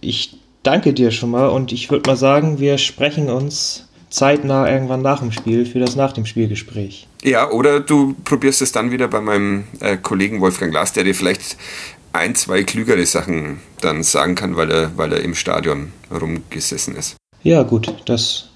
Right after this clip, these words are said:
Speaker 1: werde ich noch
Speaker 2: Kann ich,
Speaker 1: herausfinden.
Speaker 2: ich kann dir gerne den Kontakt ver-, verschaffen und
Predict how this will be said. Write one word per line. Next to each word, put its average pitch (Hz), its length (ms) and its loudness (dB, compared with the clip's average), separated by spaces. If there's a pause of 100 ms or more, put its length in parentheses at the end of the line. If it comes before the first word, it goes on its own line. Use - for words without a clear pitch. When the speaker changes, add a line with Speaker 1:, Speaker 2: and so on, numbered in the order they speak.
(120)
Speaker 1:
werde 139 220 4
ich 135 60 2
noch 135 120 4
Speaker 2:
Kann 131 140 2
ich, 123 80 2
Speaker 1:
herausfinden. 117 320 2
Speaker 2:
ich 104 140 -2
kann 120 180 -2
dir 117 120 2
gerne 101 260 2
den 98 240 0
Kontakt - 520 -4
ver-, 80 380 -4 (460)
verschaffen - 640 -4
und - 360 -10